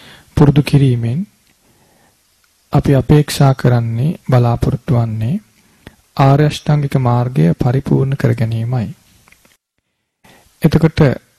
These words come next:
ඒ ආර්ය අෂ්ටාංගික මාර්ගය අපි හොඳින් පුරුදු කරනවාද කියන කාරණාව අපි නුවණින් විමසා බැලිය යුතුයි. ප්‍රත්‍යක්ෂා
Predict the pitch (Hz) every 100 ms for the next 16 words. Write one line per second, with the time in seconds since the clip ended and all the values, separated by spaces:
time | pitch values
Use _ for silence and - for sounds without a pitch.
0 | _ _ _ _ 139 123 120 139 147 -
1 | 151 143 147 143 143 143 147 147 147 -
2 | _ _ _ _ _ - - 127 120 123
3 | 127 120 131 131 135 131 127 127 127 131
4 | 135 - 123 - 123 117 113 110 110 180
5 | - _ _ _ _ _ _ _ _ _
6 | _ _ - 147 139 139 143 151 160 214
7 | _ - 156 131 123 135 131 120 113 113
8 | 113 113 135 123 - _ _ _ _ _
9 | _ _ _ _ 143 127 - 147 143 -
10 | - 143